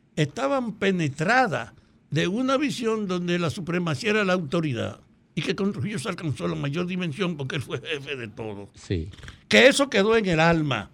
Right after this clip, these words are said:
Speaker 1: de la gente, a tal grado que los políticos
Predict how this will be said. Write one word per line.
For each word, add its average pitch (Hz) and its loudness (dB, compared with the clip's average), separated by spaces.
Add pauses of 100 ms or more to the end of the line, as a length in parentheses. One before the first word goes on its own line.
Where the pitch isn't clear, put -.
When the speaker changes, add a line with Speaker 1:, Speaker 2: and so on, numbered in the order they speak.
(300)
Speaker 1:
de 143 0
la 156 -2
gente, 139 -4 (320)
a 208 4
tal 269 2
grado 196 4 (260)
que 226 8
los 214 6
políticos 190 4